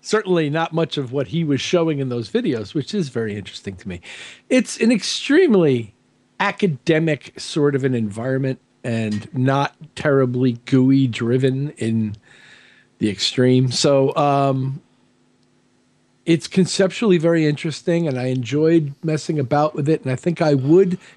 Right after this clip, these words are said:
enjoy messing about with it in the same way that I used to enjoy messing about, say, with Metasynth. Not that I'm comparing the two because they do very different things, but just in terms of the way I would interact with it and how it might end up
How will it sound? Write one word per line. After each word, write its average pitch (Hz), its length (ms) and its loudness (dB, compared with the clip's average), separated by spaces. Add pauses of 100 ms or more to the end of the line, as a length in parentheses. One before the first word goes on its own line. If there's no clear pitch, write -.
enjoy 175 460 4
messing 165 320 0
about 151 320 0
with 135 160 -2
it 139 140 0
in 143 180 2
the 131 80 -2
same 156 300 -2
way 143 100 2
that 131 160 2
I 123 40 0
used 123 260 -2
to 135 100 2
enjoy 120 320 2
messing 117 320 -2
about, 110 300 -2
say, 110 180 0
with 101 240 -4 (300)
Metasynth. 101 720 0 (1080)
Not 180 280 4
that 180 120 2
I'm 143 120 -2
comparing 135 540 0
the 110 60 -4
two 110 200 -6
because 117 280 -6
they 120 100 -2
do 113 120 -4
very 110 240 -2
different 107 320 -6
things, 87 300 -8
but 170 200 -2
just 190 280 0
in 170 60 2
terms 147 300 0
of 160 80 2
the 147 80 0
way 147 300 2
I 147 180 0
would 139 200 0
interact 131 600 -2
with 127 220 -2
it 151 220 4
and 127 160 0
how 120 260 -2
it 151 180 2
might 135 320 0
end 123 220 2
up 117 200 -2